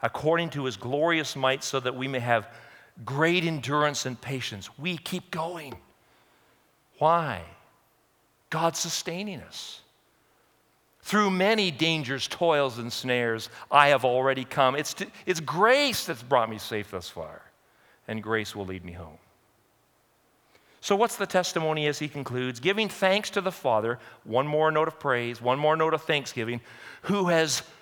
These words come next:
qualified you." Are you qualified this morning? Yes, by grace. You are qualified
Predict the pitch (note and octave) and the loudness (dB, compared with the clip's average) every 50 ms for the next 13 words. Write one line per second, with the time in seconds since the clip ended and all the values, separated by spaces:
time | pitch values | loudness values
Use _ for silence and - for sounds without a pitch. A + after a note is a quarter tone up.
0 | - _ _ _ _ _ _ _ _ - - - C4+ C#4+ D4 C#4+ C#4+ C#4 C4+ G#3 | -20 _ _ _ _ _ _ _ _ -2 -2 2 4 6 8 8 8 8 6 4
1 | - - - G3 F3+ F3 D#3+ D3+ D3 B2+ A#2+ B2+ B2 A2+ G2+ F#2+ - C3+ F3 F#3+ | 2 2 4 6 6 6 6 4 2 -2 -4 -6 -4 -4 -4 0 0 0 0 0
2 | G3+ - - - G#3 G3 G3+ G3 F#3 - G3 F#3 F3 E3+ D#3 - - E3+ F3 F3+ | -4 -4 -2 2 2 4 4 2 0 0 -2 -2 -2 -4 -8 -8 -6 -2 -2 -2
3 | F3+ F3+ E3+ D#3 - - - F3+ F#3+ B3 C4 C4 B3+ A#3 - - - - - - | -2 -2 -4 -6 -8 -12 -8 -2 2 4 6 6 6 4 0 -2 -2 -6 -10 -16
4 | - - - C3+ A3 G#3+ B3 B3 A#3 F#3 D#3+ F#3+ A#3+ C4+ C#4 C#4+ C#4+ C4 F#3 B2 | -18 -16 -2 2 6 8 8 8 8 6 4 6 6 8 8 6 4 2 0 -2
5 | - - - - - - - - - - F3+ G3+ G#3 G3 F#3 - - - - - | -4 -4 -4 -6 -6 -10 -12 -18 -10 -2 0 4 6 6 6 6 4 -4 -8 -2
6 | - G3+ A3 A#3+ B3+ C#4 C#4+ B3 - - F#3 C#3 C3 C3 C3 C#3 D3 D#3+ E3 | 4 6 6 8 8 8 6 6 4 2 2 4 6 6 8 6 6 6 2